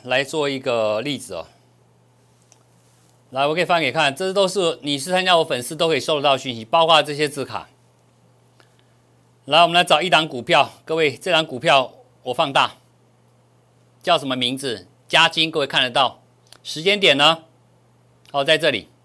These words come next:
哦，在这里。那时间点来看我的文章。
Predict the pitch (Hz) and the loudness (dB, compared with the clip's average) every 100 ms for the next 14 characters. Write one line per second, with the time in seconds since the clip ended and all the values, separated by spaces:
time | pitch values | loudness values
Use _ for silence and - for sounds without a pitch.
0 | _ _ _ _ _ _ _ _ _ _ | _ _ _ _ _ _ _ _ _ _
1 | 139 147 151 156 123 180 185 165 180 185 | 2 4 4 2 -2 -2 -2 -2 0 0
2 | 139 127 139 180 147 123 117 120 143 143 | 0 2 0 0 -2 -2 -2 0 0 0